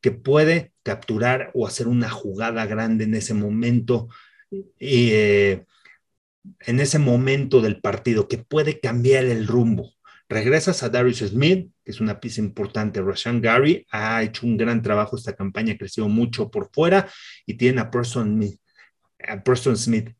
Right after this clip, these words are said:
Tienen tres jugadores sólidos que te pueden presionar el quarterback. En el centro del campo, Kenny Clark ha hecho un gran trabajo, es sólido. Devondre Campbell ha tenido una tremenda campaña como linebacker central, está alrededor del balón constantemente.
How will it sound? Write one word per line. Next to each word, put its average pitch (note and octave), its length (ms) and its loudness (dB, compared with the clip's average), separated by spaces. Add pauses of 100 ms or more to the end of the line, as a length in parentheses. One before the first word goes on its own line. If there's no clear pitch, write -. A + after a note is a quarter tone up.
Tienen F#3+ 360 4
tres F3 200 0
jugadores C#3 440 0
sólidos D3 540 0
que - 120 -6
te C3 100 -8
pueden B2 240 -4
presionar A2 320 -4
el A2 80 -6
quarterback. F#2+ 420 -6 (140)
En A2 60 -8
el G2+ 100 -8
centro C#3+ 240 -2
del A#2+ 140 0
campo, C#3 360 -6
Kenny A#2+ 280 -4
Clark A#2+ 280 -4
ha B2 40 -2
hecho A#2 220 -8
un A2 100 -2
gran A2 260 -4
trabajo, A#2 500 0
es - 80 -6
sólido. G#2+ 560 -4 (380)
Devondre B2+ 600 -2
Campbell C3+ 340 -2
ha A#2+ 100 -6
tenido B2+ 220 -4
una - 80 -10
tremenda A#2 480 -4
campaña A2 480 -6
como G#2 220 -4
linebacker A2 580 -4
central, A2+ 560 -6 (280)
está - 260 -6
alrededor A2 640 -2
del G#2 200 -2
balón G#2+ 320 -2
constantemente. G#2+ 960 -4